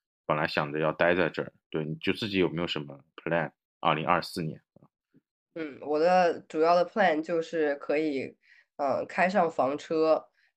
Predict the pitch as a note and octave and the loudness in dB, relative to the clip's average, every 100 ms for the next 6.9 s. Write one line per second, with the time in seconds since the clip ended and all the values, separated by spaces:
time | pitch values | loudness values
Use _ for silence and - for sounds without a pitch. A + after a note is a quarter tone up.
0 | - F#3+ D#3 D3+ D#3+ D#3+ E3+ D#3+ E3 D3+ | -6 0 2 4 2 2 -2 -6 -2 -2
1 | A#2+ - B2 C#3+ D#3 A#2 C2 - - - | -4 -2 -2 0 0 0 0 -6 -8 -4
2 | D#3+ D#3+ C#3 G#2 - E3 D#3+ D3+ C3 G2+ | -2 0 0 0 -2 -4 -4 -4 -4 0
3 | C3+ A#2+ C3+ D3+ D3+ C#3 D#3+ E3 E3 F3+ | 0 0 -2 -4 -2 -2 2 2 0 -2
4 | F3+ E3 E3+ E3 - D3 D#3+ F#3 A3 A3 | 2 4 4 4 2 2 4 4 6 4
5 | F3+ D#3+ F#3+ F3 F#3 F3+ C3 D3 - G#3 | 4 4 6 4 2 0 0 0 -2 -6
6 | D3 F3+ - C3 - E3 E3 E3+ | -6 -4 -2 0 0 2 4 2